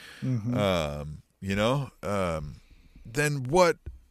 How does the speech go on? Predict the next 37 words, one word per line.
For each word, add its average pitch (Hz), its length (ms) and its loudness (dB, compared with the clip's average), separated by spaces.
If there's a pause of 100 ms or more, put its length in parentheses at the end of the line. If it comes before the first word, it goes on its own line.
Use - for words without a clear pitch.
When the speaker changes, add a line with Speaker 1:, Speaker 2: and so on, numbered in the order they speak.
(680)
Speaker 2:
what 131 400 4
are 165 60 4
you 156 200 2
doing? 120 360 10
Like, 87 220 -2
that, 101 200 2
that 131 160 2
storyline 147 380 4
doesn't 123 180 0
make 120 200 -4
any 160 160 2
sense 143 280 2
outside 123 380 4
of 110 80 0
those 110 220 4
parameters, 110 640 0
to - 120 2
me 160 200 0
at - 100 -4
least. 76 340 -8
I, 107 200 0
I've 110 140 0
seen 123 220 -2
nothing 135 280 -2
else 120 140 2
that - 140 -4
works, 113 260 6
right? 87 120 0
If 87 100 -4
it's - 140 -8
not 120 140 6
about 110 260 4
any 110 180 0
individual 98 480 0
person 156 540 0 (680)
and 104 260 2
the 95 300 0